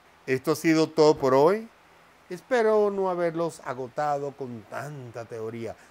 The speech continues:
pero luego les voy a demostrar algunos detalles del detrás de cámara que estoy seguro les interesará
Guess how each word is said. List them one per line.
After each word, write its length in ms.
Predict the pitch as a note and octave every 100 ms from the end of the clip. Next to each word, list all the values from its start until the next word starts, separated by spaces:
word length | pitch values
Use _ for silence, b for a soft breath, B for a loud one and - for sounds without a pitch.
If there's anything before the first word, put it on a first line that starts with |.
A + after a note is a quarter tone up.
| B _ -
pero 240 | G2+ G2
luego 340 | A2 C3+ G2 E2+ F#2 _ _ _ _ _
les 100 | A#2
voy 160 | A2+ B2
a 40 |
demostrar 640 | B2 B2 A#2+ - - B2 B2
algunos 460 | B2 B2+ C3+ B2+
detalles 680 | C3+ A#2 - C3+ C#3 C3+ A#2
del 220 | B2+ A#2+
detrás 380 | A2 - D3 E3+
de 100 | G3
cámara 400 | F#3+ F3+ D3 D3 B B -
que 80 | G3
estoy 300 | F3 A3 G#3
seguro 420 | A3 G#3+ A3 A3
les 240 | G#3 E3+
interesará 760 | F#3+ F3+ F#3 F3+ D#3+ F3 F#3 G3